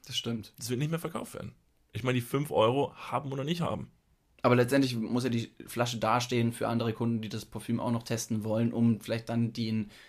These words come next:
Speaker 1: die Originalpackung zu kaufen.
Speaker 2: Ja, Jacke wie Hose, da, da darf man nicht immer an
Speaker 1: Also
Speaker 2: andere denken, ne? Also wer hier,
Speaker 1: Ja,
Speaker 2: wer hier
Speaker 1: gut.
Speaker 2: arm und sexy sein will, der muss auch mal egoistisch sein.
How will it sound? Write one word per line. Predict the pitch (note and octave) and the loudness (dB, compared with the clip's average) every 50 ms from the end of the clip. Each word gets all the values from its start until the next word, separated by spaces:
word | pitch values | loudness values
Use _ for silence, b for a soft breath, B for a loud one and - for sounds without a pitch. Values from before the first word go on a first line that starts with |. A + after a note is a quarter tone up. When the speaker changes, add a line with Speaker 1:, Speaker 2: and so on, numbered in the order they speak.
| B - | B -2
Speaker 1:
die | A2 G2+ | 0 0
Originalpackung | A2 A2+ A2 G#2+ G#2+ G#2 G2+ - A2+ - A2+ G#2 G2+ | 2 2 2 2 0 0 -2 -4 -6 -4 -4 -6 -6
zu | - A2+ - | -6 -4 0
kaufen. | - C3 | 4 4
Speaker 2:
Ja, | A#2+ G#2+ A2+ A2+ A2 A2 | 4 4 4 2 0 0
Jacke | A2+ A2 G#2+ G#2 - - A#2 G#2+ | 0 0 0 0 0 -2 -2 -2
wie | A2 G2+ G#2 | -2 -2 0
Hose, | G#2+ A2+ A2 A2+ A2 | 0 0 2 2 2
da, | G#2 G#2 G#2 G#2 | 2 2 2 2
da | G#2+ G2+ | 2 2
darf | G2+ G#2 A#2+ | 2 2 2
man | C3+ B2+ | 0 0
nicht | B2 A#2+ | 0 0
immer | A#2 A#2 G#2+ | 0 0 0
an | G#2+ | 2
Speaker 1:
Also | A2 A2+ C#3 | 2 2 2
Speaker 2:
andere | C3+ A#2+ | 2 2
denken, | G#2 G2+ F#2+ F2+ D2+ F2+ | 2 2 0 0 -2 -2
ne? | F#2 G#2+ D3 E3 - | 0 2 2 2 2
Also | - A2 A2+ G#2+ A2 | 0 0 0 0 2
wer | A2+ A2+ | 2 4
hier, | A2 A2+ A2 | 4 4 4
Speaker 1:
Ja, | F#2+ - - | 4 2 4
Speaker 2:
wer | - A2 | 4 6
hier | B2+ D3+ D#3 | 8 8 8
Speaker 1:
gut. | - | 8
Speaker 2:
arm | G#2 A#2 C#3+ | 6 2 2
und | C3+ B2 A#2+ | 0 0 -2
sexy | - C3 C3 - - D3+ | -2 -4 -4 -4 -6 -4
sein | C#3+ C#3 C#3 C3+ C3+ C3+ | -2 0 0 0 0 0
will, | C#3+ C#3+ | -2 0
der | C#3 A#2+ A2+ | 0 0 0
muss | A#2+ C3 B2 | 0 0 -2
auch | G#2 A#2 | 0 0
mal | A#2+ A2+ G2+ | 2 2 2
egoistisch | G#2+ A2+ G2 A2+ A#2+ - G#2 G2+ - | 2 0 0 0 -2 -4 -4 -4 -4
sein. | - C#2+ D#2 - | -4 -6 -6 -8